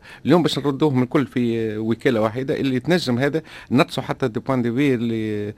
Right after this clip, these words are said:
آه، صناع الادويه وكل شيء ما يقعدوش يستنوا فيك ال-، ال-، الاوقات طويله،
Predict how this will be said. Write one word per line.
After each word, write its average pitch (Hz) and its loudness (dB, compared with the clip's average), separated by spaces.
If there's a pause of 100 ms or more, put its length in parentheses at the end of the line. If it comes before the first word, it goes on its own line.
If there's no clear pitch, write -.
(420)
آه، 107 2
صناع 131 4
الادويه 120 4
وكل 117 -4
شيء 180 0 (280)
ما 123 4
يقعدوش 151 6
يستنوا 165 6
فيك - 0
ال-، 117 2
ال-، 113 -2
الاوقات 117 0
طويله، 151 0